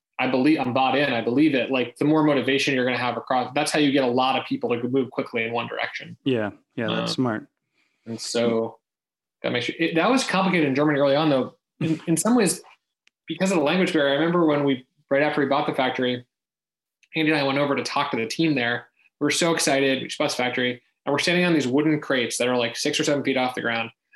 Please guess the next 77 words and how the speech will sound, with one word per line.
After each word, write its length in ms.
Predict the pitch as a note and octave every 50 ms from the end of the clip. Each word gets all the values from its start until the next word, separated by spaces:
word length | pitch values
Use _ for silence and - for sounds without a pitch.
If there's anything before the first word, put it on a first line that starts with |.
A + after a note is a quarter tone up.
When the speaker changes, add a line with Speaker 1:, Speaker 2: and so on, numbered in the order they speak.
| - -
Speaker 1:
And 80 | C#3 C#3
we're 80 | C#3+
looking 300 | D#3 E3+ - - E3+ D#3
out 100 | D3 C#3+ C#3
at 40 |
the 80 | C#3 -
whole 80 | C#3+ C#3
factory 280 | C#3+ C#3+ C#3+ - C#3 B2+
floor. 100 | C3 A#2+
And 80 | C3
there's 100 | C3 -
four 160 | - E3+ F3
hundred 200 | E3 F3 E3+ D#3
and 80 | C3+ B2
twenty 220 | - - C#3 C3 A#2+
people 260 | - C3 B2 B2 A#2+
that 200 | A#2+ G#2+ - -
work 140 | - B2 - -
there 140 | A#2+ A#2 A2+
at 100 | A#2 -
the 80 | A#2+
time. 320 | A#2+ - A#2+ A#2+ A2+ A#2 A#2+ - _ _ _ _ _ _ _ -
I 40 | F#3
think 100 | F3+ F3
now 240 | D3+ D3 D3 D3 C#3
we're, 120 | C3+ C3
like, 220 | B2 A#2+ A#2 A2+ - - _ _ _ _ _ _ _ _ _ _ _ -
over 200 | D3 C#3+ C#3+ C3
five, 260 | - B2 A#2+ A#2+ B2+
well 180 | C3 C3 C3+
over 160 | C3 B2+ B2 A#2+
five 180 | A#2 A#2 A#2
hundred. 320 | - A#2 A2+ A2+ A2+ A2 A2 - _ _ _ _ _ _ _ _ _ _ _ _ _
And 180 | C3 C#3+ C#3+ C#3
Speaker 2:
Wow. 40 | C#3+
Speaker 1:
this 100 | E3 E3+
is, 40 | -
like, 80 | F#3 D#3
more 160 | F3+ F#3+ F3+
people 220 | - G#3 G#3+ F3 D#3+
than 120 | C#3+ C#3
I've 80 | C3+ C3+
ever 100 | C3 B2+
spoken 320 | - - C#3 B2 C3 B2+
to 120 | - C3+ C3
in 60 | B2
my 120 | B2 A#2+
life. 260 | A#2 A#2+ B2 C#3 D3 - - -
But 120 | - C#3
almost, 240 | C#3+ D#3 E3+ D#3 C3+
I 140 | C#3 C#3 C3+
feel 120 | C3 - E3
like 80 | D#3
the 60 | - -
whole 160 | D#3 D#3+ D#3
town 520 | - - - C#3+ D3 C#3+ C3+ B2 A#2 A#2 - _ _ _ - - - - _ _ _
is 180 | - C3+ C3 B2
there. 400 | B2+ B2 A#2 A#2+ A#2+ A#2 A2+ - - _ _ _ _ _ _
And 100 | D#3 D#3
we 60 | E3
start 200 | D3+ D#3+ G3 E3+
speaking 340 | - - - F#3 F3 E3+ D3+
in 60 | C#3+
English, 320 | D3 D#3 D#3 D3 C3+ - -
you 60 | C3
know, 60 | B2
saying 260 | A#2+ - C#3+ C#3+ C#3
how 80 | C3 B2+
excited 280 | B2 - - D#3 D#3 D#3
we 140 | D3+ D#3
are 260 | D3 D3 D3 C#3 C3+ B2
and 80 | A2+
our 100 | - - -
plans 220 | - D#3 D3+ C#3+
for 60 | - B2+
the 40 | -
future. 340 | - D3 D3+ D3+ C#3+ -